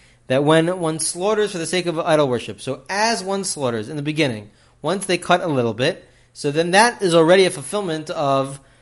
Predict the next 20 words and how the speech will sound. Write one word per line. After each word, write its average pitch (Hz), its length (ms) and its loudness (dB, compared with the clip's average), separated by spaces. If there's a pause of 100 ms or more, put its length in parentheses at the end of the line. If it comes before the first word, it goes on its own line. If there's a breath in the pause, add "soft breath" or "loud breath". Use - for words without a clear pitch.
slaughtering 160 560 2
for 139 100 -10
the 127 80 -6
sake 135 260 -6
of 127 120 -12
idol 127 200 -2
worship, 170 360 0
such 220 320 4
that 202 120 4
at 170 180 0
that 202 280 2
very 220 280 0
moment, 233 440 -2
in 151 60 -10
the 151 80 -2
very 202 240 2
beginning 180 500 -6
of 151 160 -8
the 180 60 -14
slaughtering, 202 760 0